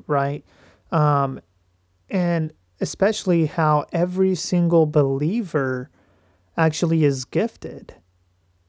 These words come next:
by God himself, right? The Lord Jesus, uh, gives these gifts freely.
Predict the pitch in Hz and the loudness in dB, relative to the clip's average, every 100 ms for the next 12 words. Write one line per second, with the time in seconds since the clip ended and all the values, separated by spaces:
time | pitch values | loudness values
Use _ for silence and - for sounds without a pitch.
0 | _ - 151 214 196 185 190 185 - 202 | _ 0 2 2 4 4 2 0 0 0
1 | 135 - - _ _ _ - 143 143 156 | 0 -8 -20 _ _ _ -2 -2 0 0
2 | 156 190 165 180 180 185 170 156 - _ | 2 2 0 0 0 2 0 0 -10 _
3 | _ _ _ 165 151 147 143 185 220 196 | _ _ _ 2 2 0 2 4 4 2
4 | 202 196 156 - 147 151 - - - 165 | 0 2 0 0 0 0 -10 -20 -2 0
5 | 185 196 208 196 | 2 2 0 -4